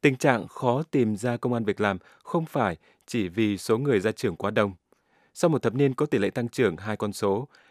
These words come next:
kinh tế Trung Quốc đã phát triển chậm lại và các nhà lãnh đạo Trung Quốc thừa nhận họ đang chật vật để làm cho tỷ lệ tăng trưởng hàng năm đạt mức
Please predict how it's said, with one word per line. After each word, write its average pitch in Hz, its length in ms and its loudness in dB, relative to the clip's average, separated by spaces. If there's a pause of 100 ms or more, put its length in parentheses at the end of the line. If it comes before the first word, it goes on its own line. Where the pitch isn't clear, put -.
(100)
kinh 147 140 0
tế 135 120 2
Trung 147 200 -2
Quốc 214 260 0
đã 117 260 0
phát 175 200 -6
triển 104 220 0
chậm 90 200 0
lại 95 220 0 (400)
và 120 360 4
các 175 160 -2
nhà 139 120 4
lãnh 113 140 0
đạo 117 120 2
Trung 117 200 -4
Quốc 208 180 2 (280)
thừa 135 100 0
nhận 120 280 4 (280)
họ 117 260 4
đang 127 260 0
chật 104 220 -4
vật 104 240 0
để 104 220 2
làm 101 240 0
cho 113 120 -8
tỷ 104 120 -2
lệ 95 180 2
tăng 110 200 -4
trưởng 107 220 0
hàng 95 280 -4
năm 113 180 0 (280)
đạt 110 180 2
mức 160 120 2